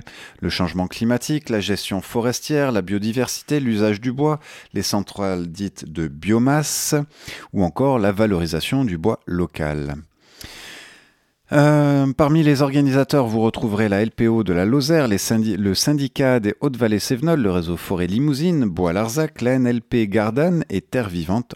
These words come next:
en Cévennes. L'accueil se fait à partir de neuf heures trente à la salle polyvalente de Saint-Étienne Vallée Française. L'entrée est à prix libre, buvette et restauration sur place.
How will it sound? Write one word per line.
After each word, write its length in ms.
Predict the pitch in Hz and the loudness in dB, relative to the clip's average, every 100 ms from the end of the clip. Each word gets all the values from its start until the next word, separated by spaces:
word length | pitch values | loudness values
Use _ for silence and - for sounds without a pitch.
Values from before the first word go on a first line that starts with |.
| - | -6
en 120 | 120 | -4
Cévennes. 760 | 110 - - 95 90 87 85 78 - - - - | -4 -4 -2 0 0 0 0 -4 -10 -16 -12 -4
L'accueil 320 | 98 - 110 | -2 2 0
se 160 | - 101 | 0 0
fait 140 | 104 | 0
à 40 | |
partir 380 | 90 - - 104 | 0 -4 -2 0
de 80 | 87 | 2
neuf 240 | 113 151 | 2 2
heures 160 | 127 - | 0 -2
trente 320 | - 135 117 | -2 -2 0
à 80 | 92 | 0
la 100 | 90 | 0
salle 220 | - 95 | -2 -4
polyvalente 640 | - 151 139 117 107 107 90 | -2 -2 0 2 2 2 0
de 100 | 85 | -2
Saint-Étienne 560 | - 82 - - 78 | -4 -6 -8 -4 -4
Vallée 240 | 78 110 120 | 0 0 0
Française. 640 | - 117 - 156 160 117 | 0 -4 0 2 2 0
L'entrée 420 | 101 92 - 90 - | -2 -2 -6 -12 -8
est 160 | 127 | -6
à 80 | 131 | -4
prix 200 | - 127 | -4 -4
libre, 360 | 127 160 147 139 - - - _ | 0 0 0 -2 -6 -20 -20 _
buvette 480 | 143 160 131 120 - | -2 2 4 2 0
et 100 | 143 | -2
restauration 600 | 120 113 - 95 95 95 | 0 -2 -2 -4 -2 -6
sur 240 | - 92 - | -6 -8 -4
place. 500 | 120 131 - - | -2 0 -2 -4